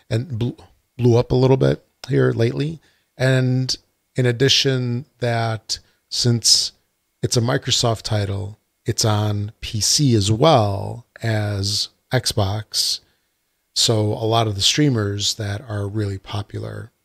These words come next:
are apparently P C players. So because it's available on P C, that is another reason why it's blowing up as, as much as it, as much as it is. So,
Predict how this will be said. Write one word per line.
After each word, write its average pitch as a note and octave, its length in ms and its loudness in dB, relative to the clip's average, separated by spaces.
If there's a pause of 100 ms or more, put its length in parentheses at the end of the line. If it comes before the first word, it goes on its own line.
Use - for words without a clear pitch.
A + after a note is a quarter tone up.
(180)
are G#2 100 -4
apparently G#2+ 840 -2 (320)
P - 160 -12
C A#2+ 240 0
players. A2 760 -8
So G2+ 300 0
because G#2+ 360 -2
it's - 120 -2
available G2 460 -2
on G2 180 -10
P G#2+ 200 -8
C, G#2 400 -4 (340)
that G#2+ 180 -2
is G2 160 0
another G2+ 840 0
reason G#2 440 -4
why G2+ 380 -16 (580)
it's G#2 200 -4
blowing G#2 340 -2
up G2+ 180 -6
as, G2+ 300 -4
as G2+ 120 -4
much G2+ 280 -4
as F#2+ 200 -4
it, G2+ 120 -8 (760)
as G#2+ 100 -8
much G2+ 220 -6
as G2 140 -2
it F#2+ 100 -2
is. G2+ 360 -6 (540)
So, A2 420 0